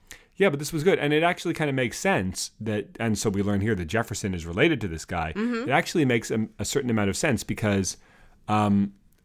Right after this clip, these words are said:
Speaker 1: before the crisis, you kind of got the sense that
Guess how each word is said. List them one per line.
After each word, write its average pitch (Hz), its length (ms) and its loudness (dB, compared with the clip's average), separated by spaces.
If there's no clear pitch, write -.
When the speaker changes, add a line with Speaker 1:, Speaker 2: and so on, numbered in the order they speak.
Speaker 1:
before 165 640 4
the 131 120 -2
crisis, - 880 0
you 104 100 -6
kind 165 260 4
of 143 80 2
got 131 220 6
the 113 60 -2
sense 107 380 2
that 101 220 0